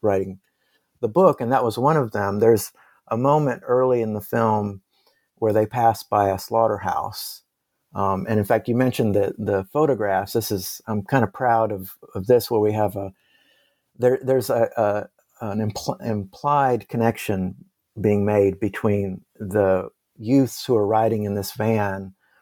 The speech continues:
uh, and the cows being led to slaughter. And there's one kind of cross cut where there's a character who's kind of looking,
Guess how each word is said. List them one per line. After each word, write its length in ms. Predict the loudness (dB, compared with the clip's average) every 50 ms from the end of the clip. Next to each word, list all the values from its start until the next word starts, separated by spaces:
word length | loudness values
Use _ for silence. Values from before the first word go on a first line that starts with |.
| _ _ _ _ _ _ -6
uh, 120 | -4 -2 0
and 140 | 0 2 0
the 60 | 0
cows 440 | -2 -4 -2 0 2 2 0 0 0
being 260 | -2 -2 0 0 0
led 260 | 0 0 0 0 -2
to 60 | -4
slaughter. 680 | -8 -8 -4 0 2 4 4 2 2 -2 -6 -10 -12 -18 _ _ -6
And 120 | -2 0 0
there's 160 | 0 0 2
one 240 | 2 4 4 2 0
kind 200 | -2 -4 -4 -4
of 100 | -6 -6
cross 360 | 0 2 4 4 2 0 -6
cut 340 | -8 -2 0 0 0 0 -4
where 200 | -2 0 2 2
there's 240 | 4 2 2 2 0
a 100 | -4 -6
character 500 | -2 2 2 4 4 2 0 -2 -2 0
who's 220 | 2 0 0 -2 -4
kind 220 | -6 -4 -4 -2
of 80 | 2 4
looking, 320 | 4 4 4 2 -12